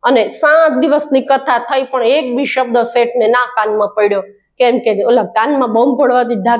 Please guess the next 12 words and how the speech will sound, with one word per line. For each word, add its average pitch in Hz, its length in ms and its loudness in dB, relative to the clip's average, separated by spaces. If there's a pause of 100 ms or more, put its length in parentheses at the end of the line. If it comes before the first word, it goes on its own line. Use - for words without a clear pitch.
(140)
પડી 240 160 4
ગઈ 220 220 2
હતી. 208 280 -4 (280)
અને 262 160 2
આમ 277 260 2
સાત 320 400 0
દિવસ 285 320 0
પછી 269 220 0
પાછી 285 380 -2
ગ્રંથની 254 680 2
યાત્રા 240 360 0
નીકળી 262 440 0